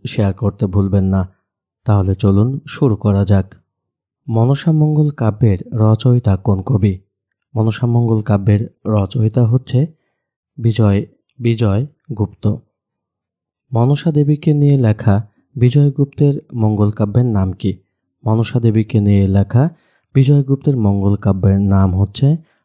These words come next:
পদ্মপুরাণ। মুকুন্দরাম চক্রবর্তী রচিত কাব্যগ্রন্থের নাম কি? নিচের অপশনগুলোর মধ্যে সঠিক উত্তর হচ্ছে চণ্ডীমঙ্গল। চাঁদ সওদাগর বাংলা কোন কাব্যধারার চরিত্র?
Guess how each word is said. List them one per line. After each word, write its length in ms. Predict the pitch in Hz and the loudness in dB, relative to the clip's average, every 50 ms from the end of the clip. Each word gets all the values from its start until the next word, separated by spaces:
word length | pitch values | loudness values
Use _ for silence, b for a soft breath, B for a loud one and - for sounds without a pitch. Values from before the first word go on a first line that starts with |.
| b _ - | b _ -4
পদ্মপুরাণ। 720 | - 104 101 98 - - 95 - - 95 92 92 92 95 95 95 _ _ _ _ _ _ _ _ _ _ _ _ _ _ _ _ - | 0 0 0 0 0 -2 -2 0 0 0 2 2 0 -2 -4 -8 _ _ _ _ _ _ _ _ _ _ _ _ _ _ _ _ -8
মুকুন্দরাম 760 | 127 120 120 120 - - 147 156 151 156 156 151 151 147 147 | -4 -2 -2 -2 0 0 -2 0 2 2 2 2 0 -2 -2
চক্রবর্তী 720 | 143 - 110 104 - 110 101 92 92 92 92 - 135 147 156 156 b b b b b b 135 | -2 -2 -2 -2 0 0 0 0 0 -2 0 0 -2 -2 -2 -6 b b b b b b -2
রচিত 380 | 131 139 139 - 127 - - | 0 0 0 -2 -4 -2 0
কাব্যগ্রন্থের 1080 | 98 98 95 - - 110 104 98 95 107 92 - 104 101 95 98 104 104 101 - - 117 | -2 -2 -2 -4 -2 -2 -2 0 -2 -2 0 2 0 0 2 2 0 0 0 0 -2 -2
নাম 280 | 107 101 95 92 90 | 0 0 0 0 0
কি? 280 | 87 - - 110 104 104 _ _ _ _ _ _ _ - | -2 -4 -6 -6 -6 -6 _ _ _ _ _ _ _ -4
নিচের 260 | 123 113 107 117 101 98 | -4 -2 0 0 0 0
অপশনগুলোর 560 | 95 92 - - 107 104 98 98 98 98 95 | -2 -4 -4 -2 -2 0 2 2 2 2 2
মধ্যে 440 | 98 101 101 92 95 - 123 151 160 160 b b b b b | 2 0 0 0 0 0 0 0 0 -2 b b b b b
সঠিক 400 | - - 143 139 - 147 - 147 | -6 -2 -2 -2 -2 -4 -4 -4
উত্তর 300 | 139 - - 147 127 123 | -4 -2 -2 -2 0 0
হচ্ছে 400 | 135 131 - - 156 165 175 175 - _ _ _ _ _ _ - | -2 -2 -2 0 0 0 0 0 -4 _ _ _ _ _ _ -4
চণ্ডীমঙ্গল। 800 | - 117 104 98 98 95 92 92 92 92 90 92 95 95 92 90 92 _ _ _ _ _ _ _ _ _ _ _ _ _ _ _ _ _ _ _ _ _ _ _ - | -4 -2 -2 0 -2 -2 -2 -2 -4 -4 -2 0 0 0 0 -2 -6 _ _ _ _ _ _ _ _ _ _ _ _ _ _ _ _ _ _ _ _ _ _ _ -6
চাঁদ 360 | - 117 104 101 101 101 104 - _ _ - | -4 -2 0 0 0 -2 -4 -8 _ _ -14
সওদাগর 600 | - - - 107 95 104 98 95 101 107 135 143 b b b b b - | -8 -4 -2 -2 0 0 0 0 0 0 0 -2 b b b b b -16
বাংলা 480 | - 101 107 117 120 131 135 135 139 147 | -10 -2 0 0 0 0 0 -2 -2 -4
কোন 420 | 147 - - 131 123 123 127 131 | -4 -4 -2 0 0 0 0 -4
কাব্যধারার 640 | - - - 110 101 - - 113 101 - 104 95 98 95 | -8 -6 -4 -4 -4 -2 -2 -2 0 2 2 2 2 0
চরিত্র? 500 | 92 - 98 92 92 - - - 104 | -2 -2 0 0 0 -2 -2 -4 -4